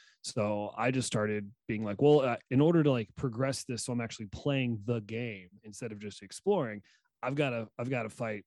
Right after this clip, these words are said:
this dude." So after I took out all the mini bosses in, uh, Limgrave and a few in the Weeping Peninsula,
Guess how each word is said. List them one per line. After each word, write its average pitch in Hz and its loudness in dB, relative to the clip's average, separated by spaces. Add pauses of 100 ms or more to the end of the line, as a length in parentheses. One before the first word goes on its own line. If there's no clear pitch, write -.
(240)
this 101 -10
dude." 107 -6 (340)
So - -2
after 135 0
I 143 2
took 165 0
out 170 4
all 160 2
the 139 -2
mini 127 -2
bosses 117 -8
in, 107 -6
uh, 98 -14 (580)
Limgrave 117 -4 (180)
and 104 -12
a 110 -12
few 123 2
in 113 0
the 110 0
Weeping 107 -4
Peninsula, 120 -2